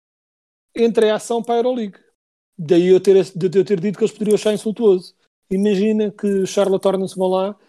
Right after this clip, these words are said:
e rebentam completamente com a boca do Real Madrid. Mas tipo, coça do além.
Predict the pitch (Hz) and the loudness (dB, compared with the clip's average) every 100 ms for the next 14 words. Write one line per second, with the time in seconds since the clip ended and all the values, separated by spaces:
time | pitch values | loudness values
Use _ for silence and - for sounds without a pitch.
0 | _ _ 196 180 202 165 208 208 208 196 | _ _ -2 2 2 2 0 0 -2 -4
1 | 170 196 190 190 - 185 180 180 160 180 | -2 -2 0 -4 -2 -2 0 -4 -2 -4
2 | 170 151 135 - _ 170 165 185 - - | -4 -8 -10 -14 _ -8 -4 -4 -2 2
3 | 196 - 190 180 175 165 175 160 143 135 | 2 4 4 4 2 4 4 4 0 -10